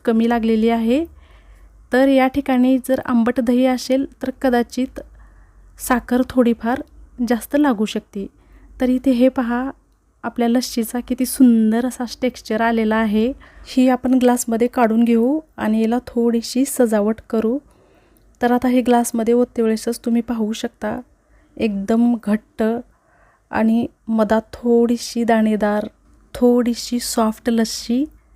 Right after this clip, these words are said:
वरतून मलाईने सजवून घेऊ. तर इथे सुरुवातीला मी दह्यावरची जी मलई काढलेली होती, आता तीच आपणाला इथे वरती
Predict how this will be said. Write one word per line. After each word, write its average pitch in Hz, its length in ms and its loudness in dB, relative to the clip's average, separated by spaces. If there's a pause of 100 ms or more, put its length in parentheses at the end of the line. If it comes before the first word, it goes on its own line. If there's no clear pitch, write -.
(500)
वरतून 233 600 0
मलाईने 226 520 2
सजवून 214 440 0
घेऊ. 220 340 2 (840)
तर 240 100 0
इथे 240 220 -2
सुरुवातीला 233 680 2
मी 240 160 2
दह्यावरची 220 640 0
जी 214 140 -2
मलई 220 320 0
काढलेली 214 420 0
होती, 220 380 0 (520)
आता 220 220 -4 (100)
तीच 233 200 -4
आपणाला 220 360 0
इथे 220 260 -2
वरती 226 440 -2